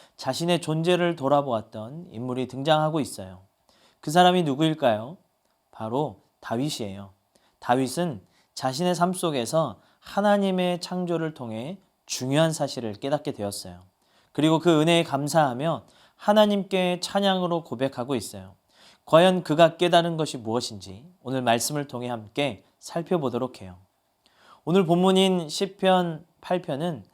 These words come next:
다윗이 지은 찬양시예요. 시편에는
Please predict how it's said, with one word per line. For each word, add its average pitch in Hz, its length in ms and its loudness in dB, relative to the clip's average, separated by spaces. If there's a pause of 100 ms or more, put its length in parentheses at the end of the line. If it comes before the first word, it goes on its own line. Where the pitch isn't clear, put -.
(200)
다윗이 175 520 0
지은 117 420 -4
찬양시예요. 170 760 -4 (560)
시편에는 190 880 2